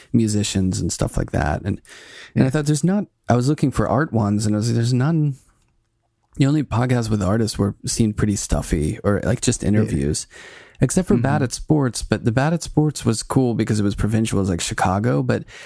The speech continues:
Speaker 1: there were a lot of
Speaker 2: Mm-hmm.
Speaker 1: people I didn't know at, on it. You know, I just knew of it, but I didn't honestly really listen to it that much. But I was like, "I just wanna
Speaker 2: Yeah.
Speaker 1: do a podcast where I'm just talking to another artist." And I had no, you know, I had, at that point, I've been,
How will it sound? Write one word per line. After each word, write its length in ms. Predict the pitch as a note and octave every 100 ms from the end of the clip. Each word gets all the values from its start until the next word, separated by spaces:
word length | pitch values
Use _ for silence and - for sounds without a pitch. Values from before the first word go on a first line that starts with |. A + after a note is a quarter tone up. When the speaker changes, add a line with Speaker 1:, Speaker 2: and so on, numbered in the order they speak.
| - -
Speaker 1:
there 80 | B2
were 60 |
a 40 | B2
lot 180 | C3 C#3+
of 60 |
Speaker 2:
Mm-hmm. 20 |
Speaker 1:
people 220 | A#2+ C3+ A2+
I 100 | A2
didn't 280 | G#2 F2+
know 220 | F#2+ F#2+ G#2
at, 240 | A2+ B2+
on 260 | A2 A#2+ C#3+
it. 220 | D#3 - _ _ _ _
You 100 | C#3+
know, 220 | C#3+ C#3+ C#3
I 100 | C3
just 240 | E3 -
knew 240 | C#3 C3
of 240 | - G#2+ A#2
it, 160 | B2+
but 80 | -
I 60 | A2+
didn't 260 | B2+ B2+
honestly 460 | A#2 A2 A2+ - G#2+
really 240 | G#2 G2
listen 300 | F2 G2 A#2+
to 120 | A#2+ C3+
it 80 |
that 160 | C3+ C3+
much. 240 | C#3 C#3+
But 60 | -
I 40 |
was 100 | A2 A2+
like, 80 | -
"I 100 | D3+
just 200 | G#3+ G#3+
wanna 140 | B2+
Speaker 2:
Yeah. 40 |
Speaker 1:
do 160 | C3+ A2
a 40 |
podcast 340 | G#2 G2+ F#2+ E2+
where 260 | G2 F2+ F2 - - _ -
I'm 140 | A2
just 160 | G#2 -
talking 280 | F2+ G#2+ F#2+
to 100 | F#2
another 300 | F2 E2 D#2
artist." 380 | F2+ E2 - -
And 100 | A2
I 140 | D3
had 180 | C#3 G#2+
no, 500 | F#2+ G2+ G2+ F#2 F#2 _ _ -
you 100 | A2+
know, 120 | F#2+
I 120 | G2
had, 120 | G2+
at 140 | - G#2
that 160 | A#2
point, 240 | B2+ E2+ D#2+
I've 100 | D#2
been, 260 | D#2 D#2